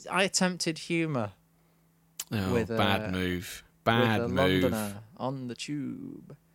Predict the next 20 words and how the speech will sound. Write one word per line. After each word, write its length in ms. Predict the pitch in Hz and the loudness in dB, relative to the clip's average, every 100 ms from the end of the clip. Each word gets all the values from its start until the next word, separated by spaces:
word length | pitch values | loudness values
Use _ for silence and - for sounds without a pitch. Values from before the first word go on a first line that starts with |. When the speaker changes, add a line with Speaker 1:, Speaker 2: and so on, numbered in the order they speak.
| _ _ - | _ _ -10
Speaker 1:
Didn't 300 | 120 139 - | -8 -8 -2
go 160 | 131 | -2
well. 600 | 127 120 120 117 110 - - | 0 -2 -4 -4 -6 -8 -4
I 80 | 107 | -2
said, 420 | - 143 139 - | 2 0 0 -2
um, 540 | 135 127 127 123 110 110 _ _ _ | 0 2 0 -4 -8 -10 _ _ _
"Do 80 | - | -4
you 60 | 170 | 2
know 60 | |
how 100 | 185 | 2
you 140 | 180 165 | 2 0
can 220 | - 165 | -2 -2
tell 540 | - 190 175 110 92 - _ - | 0 4 4 2 -2 -6 _ 0
whether 320 | 127 123 117 | 2 4 2
or 60 | 117 | 2
not 180 | 117 | -2
someone's 360 | - 120 113 110 | -2 -4 -6 -8
a 60 | 110 | -8
United 600 | 110 113 117 113 - - | -6 -4 -4 -6 -10 -10
fan?" 240 | 101 98 | -10 -10